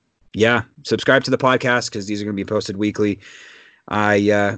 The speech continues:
greatly appreciate it if you stuck through this entire episode. And, of course, go check out the other episodes on the podcast.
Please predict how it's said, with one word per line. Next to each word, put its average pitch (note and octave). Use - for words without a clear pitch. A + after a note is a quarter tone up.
greatly B2+
appreciate A#2
it -
if G#2
you G2+
stuck A2+
through A#2
this A2+
entire A2+
episode. C3+
And, F#2+
of -
course, G#2+
go G2+
check F#2
out F#2
the G2+
other G2
episodes F#2
on F#2+
the F#2
podcast. F2+